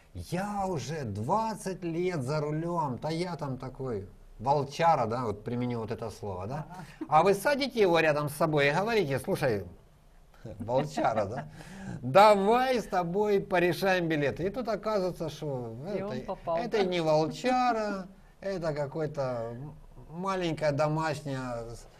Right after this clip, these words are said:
Speaker 1: карманная
Speaker 2: <laughs>
Speaker 1: собачка, да, когда дело касается правил дорожного движения. Все. Это лишняя напоминалочка, не забываем решать билеты. Я надеюсь, что время уже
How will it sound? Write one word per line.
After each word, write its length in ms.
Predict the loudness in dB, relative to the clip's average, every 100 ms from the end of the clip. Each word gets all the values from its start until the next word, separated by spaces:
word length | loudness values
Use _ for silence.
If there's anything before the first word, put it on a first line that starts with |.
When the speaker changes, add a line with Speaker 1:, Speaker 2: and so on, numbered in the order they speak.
| -12
Speaker 1:
карманная 720 | 4 6 6 6 4 4 4 4
Speaker 2:
<laughs> 0 |
Speaker 1:
собачка, 1120 | 2 2 2 2 6 6 8 4 0 -4 0
да, 260 | 2 2
когда 300 | 2 2 2
дело 220 | 2 0 -2
касается 420 | -4 -6 -8 -8
правил 260 | -6 -6
дорожного 400 | -6 -12 -12 -12
движения. 220 | -14 -14 -16 -18 -20 -20 -20 -20 -20 -20 -20 -20 -20 -20 -20 -20
Все. 260 | -2 0 0 -2 -20 -20 -10
Это 520 | -2 2 4 2 0 -2
лишняя 320 | -2 -2 -2
напоминалочка, 800 | -2 -2 -2 -2 -2 -2 -4 -4
не 80 | -4
забываем 460 | -2 -2 -4 -4
решать 240 | -6 -6 -6
билеты. 400 | -6 -6 -6 -6
Я 100 | -6
надеюсь, 460 | -6 -6 -6 -6
что 260 | -10 -12 -12 -16 -20 -16
время 320 | -6 -2 -2
уже 240 | -2 -4